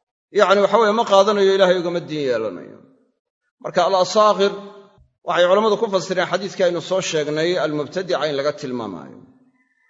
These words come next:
Wa ilaa a'immadii ahlu sunnaha qaarkood waxaa jira iyagoo da'doodu yar tahay inay xalaqaadka cilmiga fadhiisteen, waxna dhigeen, ayna fatwoodeen.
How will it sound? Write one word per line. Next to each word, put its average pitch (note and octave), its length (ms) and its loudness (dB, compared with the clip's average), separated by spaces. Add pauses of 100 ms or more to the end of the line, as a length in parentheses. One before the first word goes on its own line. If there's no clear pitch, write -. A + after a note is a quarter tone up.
(260)
Wa B3 140 2
ilaa C4+ 300 2
a'immadii C4+ 500 4
ahlu A3 240 4
sunnaha G#3+ 560 0 (220)
qaarkood G#3 420 2
waxaa A3 260 2
jira G#3+ 240 -2
iyagoo A3 240 2
da'doodu A3+ 420 2
yar G#3 240 0
tahay F3+ 400 2
inay E3 280 -2
xalaqaadka F3+ 640 -2
cilmiga D#3+ 340 -4
fadhiisteen, D3+ 540 -8
waxna D3+ 260 -6
dhigeen, C#3 440 -4 (180)
ayna F#3 240 0
fatwoodeen. B2 640 -8